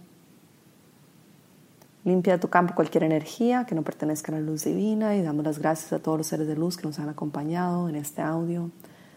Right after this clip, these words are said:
Damos las gracias también a tu ser superior, a mi ser superior que nos trajo a este espacio, a la Madre Tierra que nos permite todos los días tener esta experiencia sobre ella, sobre el planeta Tierra. Damos las gracias también a la vida por este momento,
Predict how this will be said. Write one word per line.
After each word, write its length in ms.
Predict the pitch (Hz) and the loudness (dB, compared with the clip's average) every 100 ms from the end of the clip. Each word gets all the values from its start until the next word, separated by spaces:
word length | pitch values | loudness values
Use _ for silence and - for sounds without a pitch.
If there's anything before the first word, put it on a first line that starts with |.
| - - | -20 -2
Damos 220 | 151 151 | 0 2
las 180 | 151 147 | 0 0
gracias 380 | 147 147 - | 0 0 -6
también 440 | - 151 165 185 185 | -6 -4 0 0 0
a 60 | |
tu 80 | 175 | -4
ser 140 | - 147 | -8 -10
superior, 380 | - 175 175 | -6 -2 0
a 20 | 170 | -2
mi 80 | |
ser 220 | 160 151 147 | -4 -8 -10
superior 400 | - 160 170 165 | -6 -2 -2 -2
que 100 | 160 | -6
nos 100 | - | -6
trajo 200 | 147 147 | -6 -6
a 20 | |
este 160 | 147 | -8
espacio, 640 | 165 - 180 180 - 170 175 - - - - | -10 -2 0 0 -2 -4 -4 -10 -20 -20 0
a 80 | 165 | 6
la 100 | 160 | 8
Madre 280 | 156 156 156 | 8 6 6
Tierra 380 | 165 165 175 | 8 8 8
que 80 | 175 | 4
nos 120 | 160 | 0
permite 300 | - 151 151 | 2 2 2
todos 180 | 151 185 | 6 6
los 120 | 202 | 6
días 180 | 175 165 | 6 4
tener 240 | - 151 151 | 4 0 0
esta 180 | - | -2
experiencia 920 | 165 - 151 156 170 170 165 175 170 165 | -4 -2 0 2 4 2 2 0 2 0
sobre 480 | - 151 151 165 | -2 -6 -2 0
ella, 340 | 165 165 160 160 | 0 0 -2 -4
sobre 260 | - 156 147 | -2 0 0
el 40 | |
planeta 320 | 151 151 170 | 0 -2 -2
Tierra. 540 | 165 160 160 165 165 - - - - - - - - - - - - - | -2 -2 -2 -4 -6 -8 -18 -20 -20 -20 -20 -20 -20 -20 -20 -20 -12 -4
Damos 260 | 165 160 | -2 0
las 220 | 165 156 | 0 2
gracias 400 | 160 165 160 170 | 4 2 2 -2
también 260 | 165 160 165 | -2 -2 0
a 60 | 160 | -2
la 100 | 165 | 0
vida 360 | 175 190 185 | 0 0 0
por 180 | 175 156 | -2 -6
este 200 | 151 - | -6 -4
momento, 640 | 156 160 180 175 175 170 | -2 -2 -2 -4 -4 -8